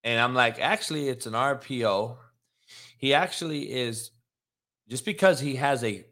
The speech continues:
pass threat option, he has a run threat option, or give the football.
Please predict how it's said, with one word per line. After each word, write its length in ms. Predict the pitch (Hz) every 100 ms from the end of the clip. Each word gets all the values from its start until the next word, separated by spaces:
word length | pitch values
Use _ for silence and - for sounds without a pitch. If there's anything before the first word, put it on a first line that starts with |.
| _
pass 480 | - 120 123 143 -
threat 500 | - 82 82 87 - _ _ _
option, 460 | 95 78 - 90 104 _ _ _
he 140 | 110 107
has 240 | 110 104
a 100 | 104
run 400 | 95 113 147 156
threat 300 | 123 107 -
option, 460 | 95 87 - 98 90 _ -
or 220 | 107 101
give 360 | 95 107 113 95
the 100 | 92
football. 680 | - 156 139 - - -